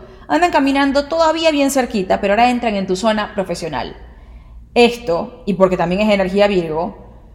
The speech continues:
seguramente Sagitario te tiene súper enfocado o enfocado en tus metas. O sea, súper, súper focus.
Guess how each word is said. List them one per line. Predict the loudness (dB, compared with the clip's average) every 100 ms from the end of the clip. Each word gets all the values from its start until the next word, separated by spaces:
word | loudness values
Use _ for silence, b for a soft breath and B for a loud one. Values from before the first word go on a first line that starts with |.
| -14
seguramente | -2 0 2 2 0
Sagitario | -2 -2 0 0 0
te | -2
tiene | 0 0 -2 -4
súper | -6 -4 0 -2 0 -2 -2 -2
enfocado | -2 0 2 4 6 4
o |
enfocado | 2 -2 4 6 6 4
en | -2 -6
tus | -6
metas. | -6 -8 -10 -10 -6
O |
sea, | -4
súper, | -4 -4 -2 -2 -2 -2
súper | -2 -2 -2 -2
focus. | -4 -8 -10 -16 -16 -18 -20